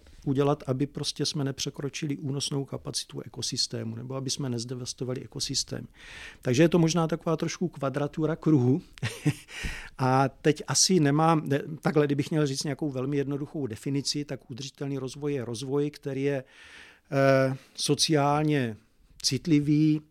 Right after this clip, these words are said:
ekonomicky životaschopný a environmentálně životnímu prostředí přátelský. Jo, ale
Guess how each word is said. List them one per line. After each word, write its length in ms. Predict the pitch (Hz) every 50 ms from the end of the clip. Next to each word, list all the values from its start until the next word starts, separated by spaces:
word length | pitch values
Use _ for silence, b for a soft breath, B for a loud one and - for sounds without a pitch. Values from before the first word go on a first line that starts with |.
| - -
ekonomicky 640 | 135 - - 156 143 143 143 143 - - - 170 127
životaschopný 960 | 101 113 110 131 127 - 143 131 - - - 139 - - 139 135 143 147 147
a 260 | 143 139 139 135 131 - -
environmentálně 960 | 127 120 127 123 131 139 135 139 139 135 135 127 135 127 127 131 131 135 135
životnímu 480 | 113 135 123 131 131 131 139 127 135
prostředí 480 | 123 - 123 120 - - - 143 131 131
přátelský. 800 | - - - 110 113 120 - 123 120 120 - - - - - - _ _ _ -
Jo, 140 | - 117 147 165
ale 200 | 147 135 147 139